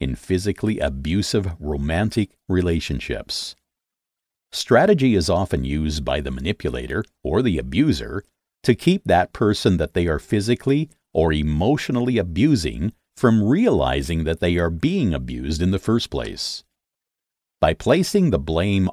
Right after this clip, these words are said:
onto the victim, they trick the victim into thinking that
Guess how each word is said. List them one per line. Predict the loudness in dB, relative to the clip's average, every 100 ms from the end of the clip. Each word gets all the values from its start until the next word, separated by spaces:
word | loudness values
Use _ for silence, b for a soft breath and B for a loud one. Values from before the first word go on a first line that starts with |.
| 0
onto | 0 0 0 0
the |
victim, | 2 0 2 2 2 -4 _ _ _ 0
they | 0
trick | 0 -2 -2 -2 -2
the | 0
victim | 0 -4 -4 -4 -4 _ -4
into | -4 -4
thinking | -4 0 0 2 0
that | 0 -4